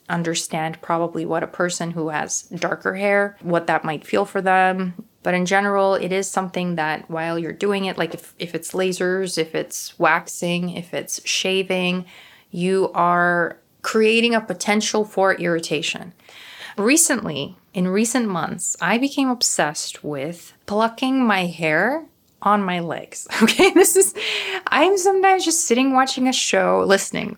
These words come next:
'cause I can't watch and pluck at the same time. It's just somehow calming and weird. I know it's weird. I don't recommend it. This is, this is a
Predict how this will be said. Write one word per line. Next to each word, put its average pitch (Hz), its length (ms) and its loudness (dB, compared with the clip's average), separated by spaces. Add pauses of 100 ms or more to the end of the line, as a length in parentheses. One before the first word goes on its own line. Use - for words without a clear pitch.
(140)
'cause 175 140 -4
I 185 60 0
can't 175 240 -2
watch 156 260 -2
and 180 160 -6
pluck - 280 -8
at - 60 -14
the 175 80 -12
same - 200 -10
time. - 240 -10 (120)
It's 247 200 -2
just 330 280 4
somehow 311 500 4
calming 220 840 2
and 180 420 -2
weird. 175 400 2
I 202 100 -2
know 208 160 4
it's 196 160 -4
weird. - 300 -8 (320)
I 196 100 4
don't 202 160 6
recommend 208 460 2
it. - 80 -8
This 170 160 2
is, 190 140 -2
this 185 200 -4
is 202 140 2
a 190 280 4